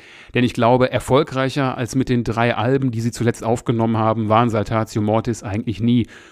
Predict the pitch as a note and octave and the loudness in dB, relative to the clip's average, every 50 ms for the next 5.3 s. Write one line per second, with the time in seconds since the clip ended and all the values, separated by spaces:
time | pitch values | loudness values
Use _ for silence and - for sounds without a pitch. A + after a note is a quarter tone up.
0 | _ - - A2+ B2+ B2 A#2 G#2 - - - B2 B2 A#2 C3+ B2 G2+ C3 - - | _ -6 0 2 4 4 4 0 -2 -4 -2 -2 0 2 0 0 0 -2 -4 -4
1 | A#2+ G#2+ B2+ B2+ G2+ - - G#2 B2+ B2+ - B2 G#2 G2+ - - - A2+ A#2 B2 | -4 -4 -2 -4 -4 -2 -2 -2 -2 -2 -4 -6 -6 -6 -6 -2 0 0 0 0
2 | - - A2+ G2+ E3 C#3+ G2+ G#2+ G#2+ G2+ - - G2+ G2 F#2+ G2+ A2 G2+ A2 A2+ | -2 -2 -4 -4 -4 -4 -4 -4 -4 -4 -4 -6 -6 -4 -2 -2 -2 0 0 -2
3 | G#2 G2+ A2 D3 D#3 C3+ G#2+ G2+ G2 - G2 G2+ - G2+ F#2 - C3+ - _ _ | 0 2 0 0 0 -2 -4 -6 -6 -8 -8 -10 -10 -10 -10 -12 -14 -18 _ _
4 | - _ - - _ _ _ _ _ _ _ _ - B3 G3 C#3 A2+ A#2+ G#2+ G2+ | -20 _ -20 -20 _ _ _ _ _ _ _ _ 0 0 0 2 0 -2 -4 -4
5 | G2 F#2+ G2+ G2+ - - | -4 -6 -8 -10 -12 -18